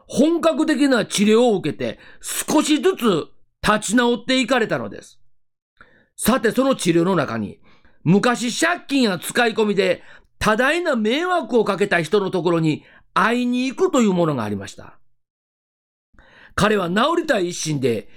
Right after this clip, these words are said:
勇気を振り絞り、以前勤めていた会社の上司に会いに行くのです。彼はその会社のお金を横領して、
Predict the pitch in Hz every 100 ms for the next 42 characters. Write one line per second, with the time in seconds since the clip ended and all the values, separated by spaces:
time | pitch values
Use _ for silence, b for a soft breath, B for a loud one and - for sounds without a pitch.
0 | b - 170 320 370 - 214 185 156 196
1 | 196 180 160 107 - - - _ _ _
2 | _ - 269 214 247 202 160 - 302 285
3 | 285 277 262 220 196 180 170 165 160 151
4 | 123 110 254 302 151 - 185 175 180 -
5 | 143 147 147 143 - 135 95 92 - -
6 | _ _ _ _ _ _ _ _ B B
7 | B - 277 311 262 - 285 277 220 226
8 | 214 247 226 190 180 165 147 240 269 269
9 | 254 208 - 147